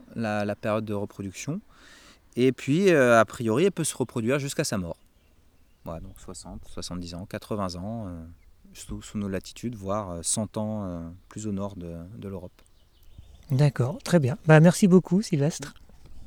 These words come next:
Speaker 1: Euh, je, je voulais, euh, juste a-,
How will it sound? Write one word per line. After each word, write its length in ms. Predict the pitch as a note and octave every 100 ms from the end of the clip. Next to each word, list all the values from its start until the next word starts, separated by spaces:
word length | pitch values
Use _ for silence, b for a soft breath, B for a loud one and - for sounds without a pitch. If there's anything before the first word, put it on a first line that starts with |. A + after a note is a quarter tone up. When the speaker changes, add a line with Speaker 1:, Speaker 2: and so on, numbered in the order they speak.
| - - - - - - - - - - A2+
Speaker 1:
Euh, 180 | A2+ A#2
je, 160 | B2+ D#3
je 120 | E3 B2
voulais, 300 | C#3 D3+ C#3
euh, 220 | C#3 C#3
juste 320 | E3 G#3 -
a-, 280 | - C3+ C3